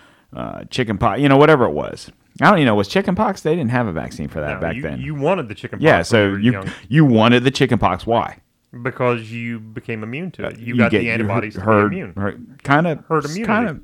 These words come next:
Speaker 1: similar to what's going on now, right?
Speaker 2: Well, it was kind of similar to what should have been going on right now, but
Speaker 1: Right.
Speaker 2: instead of hand sanitizing and masking and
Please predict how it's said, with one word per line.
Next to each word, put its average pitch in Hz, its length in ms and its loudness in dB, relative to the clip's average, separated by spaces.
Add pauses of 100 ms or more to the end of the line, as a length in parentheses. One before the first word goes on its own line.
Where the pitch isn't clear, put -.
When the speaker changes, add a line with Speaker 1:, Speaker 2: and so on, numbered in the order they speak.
(120)
Speaker 1:
similar 151 520 -4
to 117 160 -6
what's 110 220 -4
going 113 280 0
on 95 260 0
now, 117 280 -2
right? 78 300 -2 (140)
Speaker 2:
Well, 120 320 -4
it 143 100 0
was 127 140 -4 (220)
kind 156 200 -4
of 123 60 -10
similar 139 320 -6
to 117 80 -6
what 113 320 -6
should - 340 -4
have 214 80 -6
been 110 160 -6
going 104 240 -8
on 101 180 -8
right 98 220 -8
now, 104 240 -6
but 95 120 0
Speaker 1:
Right. 85 140 2
Speaker 2:
instead 117 280 -2
of 107 240 -4 (200)
hand 139 300 -6
sanitizing 123 960 -6
and 104 420 -12
masking 123 720 -8
and 98 380 -10